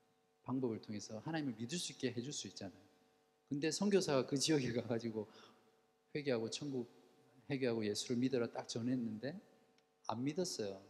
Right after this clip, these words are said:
근데 대체로 안 믿잖아요. 인간이 스스로. 근데 안 믿게 되면 오히려 선교사가 간 게 그들에게는 저주가 된 거죠. 그래서 사실은 그들이 막 나름대로 답변을 하긴 하지만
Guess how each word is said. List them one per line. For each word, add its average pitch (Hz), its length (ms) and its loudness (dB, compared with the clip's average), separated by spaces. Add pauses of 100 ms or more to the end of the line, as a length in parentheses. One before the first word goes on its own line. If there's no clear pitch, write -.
근데 131 160 -6
대체로 180 420 0
안 101 180 -2
믿잖아요. 127 440 -8 (800)
인간이 120 360 -2
스스로. 98 560 -10 (640)
근데 127 280 -8
안 117 120 -4
믿게 160 280 0
되면 131 280 0
오히려 127 580 0 (300)
선교사가 180 640 2
간 117 200 -2
게 117 140 -2
그들에게는 117 640 -4 (1120)
저주가 131 440 -4
된 98 180 -12
거죠. 92 200 -20 (640)
그래서 151 440 0 (420)
사실은 180 500 0
그들이 180 320 8
막 135 140 6
나름대로 147 460 4
답변을 156 500 -2
하긴 165 200 -6
하지만 117 500 -6